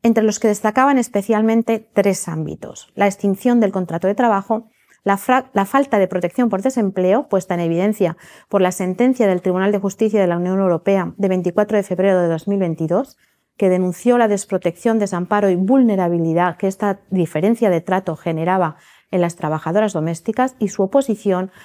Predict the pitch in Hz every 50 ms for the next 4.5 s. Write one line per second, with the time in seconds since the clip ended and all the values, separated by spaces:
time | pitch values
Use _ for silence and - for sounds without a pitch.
0 | - - - _ _ - 156 156 151 - 175 - 202 190 247 247 233 240 240 -
1 | 185 175 170 170 185 190 180 185 - - 233 208 185 165 160 170 - - 185 180
2 | 170 170 185 170 170 170 - 202 180 170 170 - 165 - 160 - _ _ 180 170
3 | 170 160 156 - 156 151 139 127 - _ _ _ _ 214 214 214 190 185 185 -
4 | 247 240 240 233 214 202 196 226 269 -